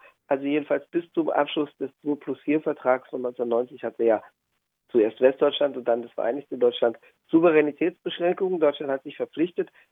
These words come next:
durch den Atomwaffensperrvertrag keine Atomwaffen zu erwerben, was es davor, was Westdeutschland davor in den neunzehnhundertfünfziger Jahren aktiv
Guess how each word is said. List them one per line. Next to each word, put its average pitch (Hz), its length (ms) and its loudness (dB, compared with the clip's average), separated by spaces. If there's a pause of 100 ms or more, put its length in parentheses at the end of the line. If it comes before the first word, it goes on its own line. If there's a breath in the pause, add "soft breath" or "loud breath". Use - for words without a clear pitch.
durch 151 160 -6
den 151 140 -4
Atomwaffensperrvertrag 135 1200 0 (220)
keine 143 340 4
Atomwaffen 135 580 -2
zu 135 200 -8
erwerben, 175 640 2
was 139 200 -2
es 113 180 -12
davor, 151 520 0 (200 soft breath)
was 123 140 -12
Westdeutschland 139 560 -2
davor 143 280 0
in 147 60 -4
den 131 80 -4
neunzehnhundertfünfziger 120 720 -6
Jahren 113 220 0
aktiv - 420 -6